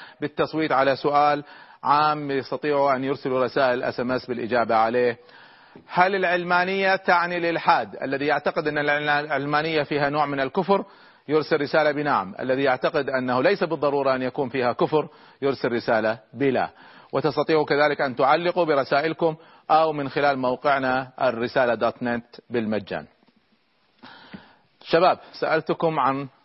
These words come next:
العلاقة بين الإسلام والعلمانية، هل هي صدام أم ممكن يحدث تعايش؟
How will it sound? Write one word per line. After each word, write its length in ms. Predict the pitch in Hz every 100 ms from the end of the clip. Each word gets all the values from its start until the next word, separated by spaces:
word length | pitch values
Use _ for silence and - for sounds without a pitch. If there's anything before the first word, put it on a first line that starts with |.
| _ -
العلاقة 580 | 131 127 131 143 143 135
بين 220 | 123 123
الإسلام 560 | 117 - - 117 117 110
والعلمانية، 720 | 98 98 101 107 113 110 110 - - -
هل 200 | 139 139
هي 220 | 139 135
صدام 580 | 113 120 123 143 170 190 -
أم 180 | 143 139
ممكن 380 | 139 131 131
يحدث 360 | 123 127 120 117 - _ -
تعايش؟ 600 | 120 98 82 80 -